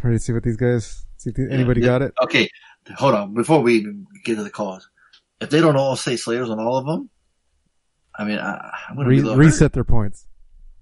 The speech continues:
Speaker 2: I think we remove, yeah, I, I think we start 'em back to zero. <laughs>
Speaker 1: Yep. I'm down. <laughs>
Speaker 2: What about you,
Speaker 1: Uh,
Speaker 2: Broadzilla?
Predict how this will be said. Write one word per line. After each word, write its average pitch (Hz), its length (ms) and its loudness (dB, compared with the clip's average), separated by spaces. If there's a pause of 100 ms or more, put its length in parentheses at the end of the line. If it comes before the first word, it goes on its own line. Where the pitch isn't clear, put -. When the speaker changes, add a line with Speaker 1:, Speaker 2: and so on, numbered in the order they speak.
(360)
Speaker 2:
I 117 100 -8
think 143 180 -4
we 131 140 -4
remove, 123 480 4
yeah, 117 180 2
I, 120 360 -2
I 151 60 -2
think 170 160 0
we 143 60 0
start 147 160 0
'em 127 40 -6
back 127 180 0
to 113 80 -4
zero. 104 400 -6 (720)
<laughs> - 140 -10 (340)
Speaker 1:
Yep. 110 240 -4 (1300)
I'm 151 140 2
down. 127 260 0 (920)
<laughs> - 0 - (2250)
Speaker 2:
What 123 120 -4
about 131 140 2
you, 135 80 2
Speaker 1:
Uh, 110 40 -2
Speaker 2:
Broadzilla? 113 480 -2